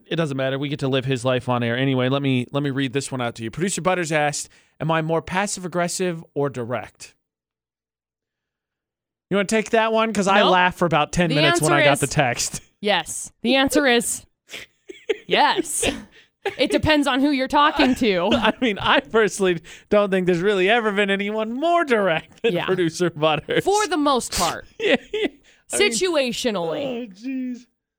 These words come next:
Speaker 1: So, there's a little clarification for you. Dare not call it bonus Florida or not,
Speaker 2: Uh-huh.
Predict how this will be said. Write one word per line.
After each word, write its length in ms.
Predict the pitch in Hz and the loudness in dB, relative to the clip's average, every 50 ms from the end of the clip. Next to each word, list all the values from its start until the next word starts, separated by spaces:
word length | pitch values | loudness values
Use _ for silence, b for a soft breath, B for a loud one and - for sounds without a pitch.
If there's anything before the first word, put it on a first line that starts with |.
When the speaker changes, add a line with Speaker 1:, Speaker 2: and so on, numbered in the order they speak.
| _ _ | _ _
Speaker 1:
So, 400 | _ - 170 151 139 135 127 - _ _ _ _ _ - | _ -8 -6 -6 -4 -6 -8 -10 _ _ _ _ _ -4
there's 140 | - 160 156 | -2 -2 0
a 40 | 147 | 2
little 140 | 143 139 | 0 0
clarification 680 | - - 131 131 123 - 117 - - 117 110 - - _ _ 104 | 0 0 0 0 0 -2 -6 -12 -12 -12 -12 -14 -18 _ _ _
for 120 | 101 98 | -20 -20
you. 60 | 98 _ b b b b b b b _ _ _ _ _ _ _ - | -20 _ b b b b b b b _ _ _ _ _ _ _ 0
Dare 220 | 151 233 269 262 | 2 4 4 4
not 180 | 247 226 214 - | 4 2 0 0
call 220 | - 190 190 170 | 2 2 4 2
it 40 | 139 113 | 2 2
bonus 320 | 131 139 147 160 165 - | 2 4 4 4 2 0
Florida 300 | - - 175 175 170 165 | 0 0 2 2 4 4
or 60 | 165 | 2
not, 280 | 160 160 160 165 165 269 | 2 2 0 0 0 0
Speaker 2:
Uh-huh. 180 | 285 330 440 | 0 -2 -2